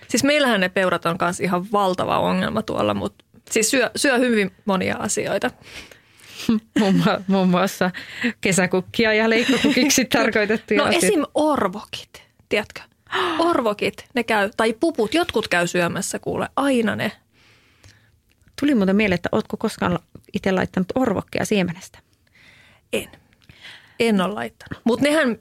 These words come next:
Speaker 1: on siis kylväytynyt itsestään kyllä. Et siis, et mä oon laittanut orvokkeja ja sit seuraavana vuonna siellä on ollut orvokkeja, että ne on lähtenyt siis siemenistä, mutta mä en oo tehnyt mitään ite aktiivisesti sen eteen.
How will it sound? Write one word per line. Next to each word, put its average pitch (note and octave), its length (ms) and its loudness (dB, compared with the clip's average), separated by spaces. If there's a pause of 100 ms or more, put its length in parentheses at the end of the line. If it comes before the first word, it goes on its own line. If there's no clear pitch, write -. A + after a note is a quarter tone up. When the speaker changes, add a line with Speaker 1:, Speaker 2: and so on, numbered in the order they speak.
(320)
Speaker 1:
on A3 160 2
siis A#3+ 180 0
kylväytynyt F#3 760 0
itsestään F3+ 840 -2
kyllä. D3+ 340 -2 (280)
Et - 160 -4
siis, - 260 -2
et - 120 -4
mä F#3 100 0
oon E3+ 100 2
laittanut E3+ 460 -2
orvokkeja D#3+ 560 -2
ja - 120 -2
sit - 380 -8
seuraavana E3+ 440 0
vuonna E3 220 0
siellä F3 220 0
on G3 100 4
ollut A#3 240 0
orvokkeja, - 520 -4
että - 160 -2
ne F3+ 80 0
on F3 120 2
lähtenyt F3+ 400 -2
siis - 240 -4
siemenistä, F3+ 500 -2
mutta F3 240 -4
mä F#3+ 140 4
en F3+ 60 -2
oo F3 60 -4
tehnyt F#3 360 -6
mitään F#3 340 -4 (100)
ite G#3 220 0
aktiivisesti G#3+ 640 -2
sen A3 180 0
eteen. G#3+ 320 -2